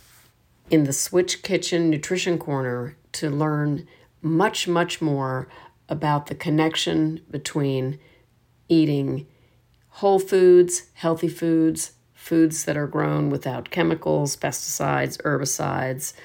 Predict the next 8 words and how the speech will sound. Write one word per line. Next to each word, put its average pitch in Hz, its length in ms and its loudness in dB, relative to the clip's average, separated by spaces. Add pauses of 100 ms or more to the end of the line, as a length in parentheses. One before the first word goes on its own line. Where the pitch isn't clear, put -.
(380)
and 139 160 -6
hormones, 135 840 0 (420)
uh, 127 240 -6
to 156 200 -2
your 156 380 4
health 127 480 -4 (180)
as 135 180 -4
a 117 180 -8